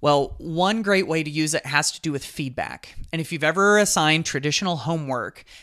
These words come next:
and have graded it and given it back to students, you probably know where that homework ends up a lot of times, in the trash. And a lot of times we get to leaving those comments and leaving that feedback on those papers and giving it back to students,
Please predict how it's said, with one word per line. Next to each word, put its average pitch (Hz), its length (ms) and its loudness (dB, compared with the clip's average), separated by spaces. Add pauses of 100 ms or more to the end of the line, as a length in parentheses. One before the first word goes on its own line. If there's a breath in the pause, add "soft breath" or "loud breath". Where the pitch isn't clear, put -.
(120)
and 160 100 -4
have 135 100 -8
graded 156 360 0
it 170 160 -2
and 143 120 -4
given 160 220 2
it 170 100 -2
back 135 240 2
to 139 80 -6
students, 165 560 -4
you 147 60 -6
probably 185 460 0
know 156 120 0
where 147 120 2
that 139 160 0
homework 135 340 -4
ends 120 180 -4
up 120 140 -4
a 117 40 -6
lot 101 200 -6
of - 60 -18
times, - 340 -12 (680 loud breath)
in 147 220 4
the 143 60 0
trash. - 540 0 (400 soft breath)
And 143 640 0
a 151 80 0
lot 143 200 4
of 180 80 -4
times 160 300 -2
we 147 440 2
get 165 460 -2
to 156 260 2
leaving 160 500 0
those 151 240 4
comments 156 560 -2
and 143 120 -6
leaving 156 260 -2
that 147 180 -2
feedback 143 440 0
on 135 100 -4
those 131 140 -8
papers 147 420 -6
and 139 100 -6
giving 147 220 -2
it - 60 -18
back 139 220 0
to 143 60 -8
students, 147 560 -6